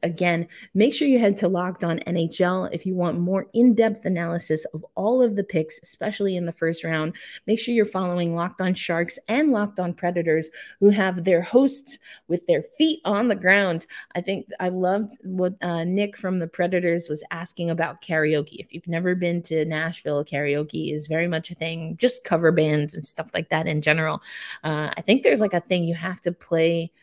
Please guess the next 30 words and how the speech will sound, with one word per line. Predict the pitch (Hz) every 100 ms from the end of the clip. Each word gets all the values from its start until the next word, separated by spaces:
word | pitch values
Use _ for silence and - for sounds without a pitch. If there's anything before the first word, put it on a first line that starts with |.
| _ _
cover | - 190 175 160
music | 156 156 160 - -
<laughs> | 185 202 -
in | 214 214 170
bars | 175 156 160
in | 156
Nashville. | 151 156 - 139
Anyway, | 185 214 185 160 151 - - - -
I | 180
thought | 175 180
it | 175
was | 185
interesting | 185 185 180 175 165
to | 170
hear | 160 156 160
some | 165 170
players | - 170 160 165
talk | - 165 151
about | 156 147 - - - -
what | 185 185
teammates | - 202 180 165 -
they | 170 165
think | 165 160
would | 156
be | 143
great | 143 147 175 - _ -
and | 170 170 180 196 220 254 262
not | 247 214
so | - 147
great | 151 143 135